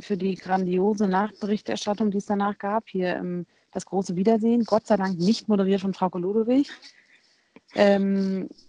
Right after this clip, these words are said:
weil ich finde, es war wirklich besser als bei Frauke Ludewig. Ähm, da haben sie ja erzählt, dass sie eine, immer noch eine Beziehung haben, dass sie am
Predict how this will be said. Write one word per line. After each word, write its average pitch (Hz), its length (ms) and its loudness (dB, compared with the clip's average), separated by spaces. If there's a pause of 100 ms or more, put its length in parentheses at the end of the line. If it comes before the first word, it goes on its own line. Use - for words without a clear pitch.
(180)
weil 185 260 2
ich - 160 -2
finde, 208 180 2
es 196 100 -4
war 190 160 4
wirklich 202 240 0
besser 202 280 2
als - 200 -4
bei 175 120 0
Frauke 165 240 -10
Ludewig. 160 460 -2 (200)
Ähm, 165 440 0 (260)
da 170 220 4
haben 214 140 4
sie 226 100 0
ja 226 60 6
erzählt, 220 340 0
dass 220 140 -8
sie 220 80 -6
eine, 214 200 -2
immer 220 220 -4
noch 214 100 -4
eine 214 100 -4
Beziehung 190 440 -6
haben, 233 60 0
dass 226 160 -6
sie 240 240 -4
am 180 120 -6